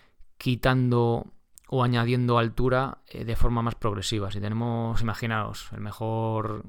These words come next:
unos cuadernillos, tenemos un tocho de cuadernillos, pues podemos ir avanzando, pues prácticamente milímetro a milímetro casi la, progresarlo, con lo cual es mucho más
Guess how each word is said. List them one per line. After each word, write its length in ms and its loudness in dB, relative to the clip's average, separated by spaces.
unos 320 -2
cuadernillos, 760 0
tenemos 280 -2
un 180 -2
tocho 260 -2
de 80 0
cuadernillos, 520 -4
pues 200 0
podemos 540 -4
ir 160 -2
avanzando, 1040 0
pues 120 -2
prácticamente 800 -2
milímetro 540 2
a 20 2
milímetro 480 0
casi 280 -2
la, 600 -4
progresarlo, 480 6
con 120 -4
lo 100 -4
cual 120 -2
es 80 -4
mucho 360 -4
más 800 -2